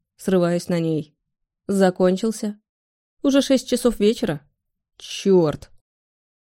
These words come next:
Поднимаю тяжелые веки, смотрю на суровую женщину, которая за все дни нашего знакомства ни разу не улыбнулась, и внезапно рождается идея. «Галина Ивановна, я могу где-нибудь достать смокинг?» «Ну, не знаю»,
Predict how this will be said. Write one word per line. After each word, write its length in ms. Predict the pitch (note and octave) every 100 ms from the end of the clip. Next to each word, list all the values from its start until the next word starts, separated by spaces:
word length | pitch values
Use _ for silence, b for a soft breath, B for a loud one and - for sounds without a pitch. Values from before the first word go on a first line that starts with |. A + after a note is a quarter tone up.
| -
Поднимаю 540 | G3 F#3 G3 B3+ C#4
тяжелые 460 | - G3 F#3 F3 E3
веки, 340 | D#3+ A3+ -
смотрю 420 | A#3 - F3+ F#3+ G#3+
на 100 | G#3+
суровую 480 | G#3+ G#3 G#3 A3+
женщину, 520 | A#3 B3+ A3+ F#3 D#3 D3
которая 420 | E3+ F3 F#3 F3+
за 140 | F3
все 180 | E3 F3+
дни 220 | F3 A3
нашего 340 | G#3 F3 F3 E3+
знакомства 540 | F3 E3+ G#3+ A3 F#3+
ни 140 | F#3
разу 280 | F#3 F#3 F#3
не 140 | F#3+ G3
улыбнулась, 640 | G#3+ A3+ A#3+ E3 - -
и 100 | -
внезапно 540 | A#3 G#3+ F#3 F#3+ - A3+
рождается 680 | G#3 F3 D#3+ D#3+ D#3+ F3 E3
идея. 480 | D#3+ D#3 D3 - _ _ _ _ _ _ _
«Галина 380 | G3 F#3+ G3 G#3+
Ивановна, 480 | F3 E3+ E3 C#3 C#3+ -
я 100 | G3
могу 240 | G3 C4
где-нибудь 400 | A#3 F#3 E3 E3
достать 400 | F3+ F3+ - E3
смокинг?» 500 | F#3+ E3+ C#3+ - - _ _ _ _ _ _ _ _ _
«Ну, 200 | G#3+ A3
не 160 | G#3 G3+
знаю», 540 | F#3 F#3 F#3+ G#3+ G3